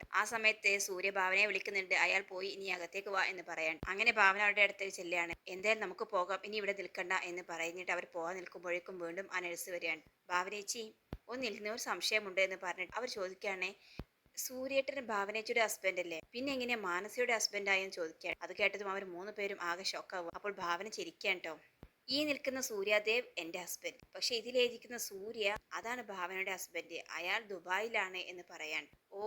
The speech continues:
അത് ശരി, ഞാൻ ആകെ പേടിച്ചു പോയി. ഭാമ വിളിക്കുമ്പോൾ എപ്പോഴും ഭാവനേച്ചിയെയും സൂര്യേട്ടനെയും കുറിച്ച് പറയാറുള്ളതാണ്, പിന്നെ എന്ത് പറ്റി എന്ന് വിചാരിച്ചു പോയി" എന്ന് പറയാൻ. "ആ, അതെ, അതെ" എന്ന് പറയാൻ.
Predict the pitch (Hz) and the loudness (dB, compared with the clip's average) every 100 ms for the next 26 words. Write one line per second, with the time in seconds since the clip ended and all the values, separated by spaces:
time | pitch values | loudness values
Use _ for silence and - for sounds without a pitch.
0 | 202 180 196 220 196 180 170 202 208 190 | -2 -2 -4 -4 -4 -6 -8 -6 -6 -6
1 | 196 190 180 - 208 180 175 - _ 180 | -6 -6 -6 -8 -8 -8 -8 -10 _ -14
2 | 175 180 220 220 196 - 220 226 185 - | -8 -6 -2 -4 -4 -6 -6 -4 -6 -4
3 | 220 233 233 190 _ 196 175 190 196 226 | 2 2 0 -10 _ -4 -2 -2 -4 0
4 | 226 220 190 190 208 208 202 185 226 180 | 0 0 -2 -4 -4 -6 -6 -10 -8 -8
5 | 165 175 185 175 175 170 196 202 185 226 | -6 -6 -8 -8 -8 -8 -10 -8 -8 -8
6 | 226 220 214 202 196 190 180 - 208 185 | -8 -6 -8 -6 -8 -6 -8 -8 -12 -12
7 | 180 180 175 160 156 160 151 190 196 208 | -12 -14 -8 -6 -4 -6 -6 -4 -2 -2
8 | 190 190 208 190 196 196 190 175 165 165 | -4 -4 -4 -4 -6 -6 -8 -12 -10 -10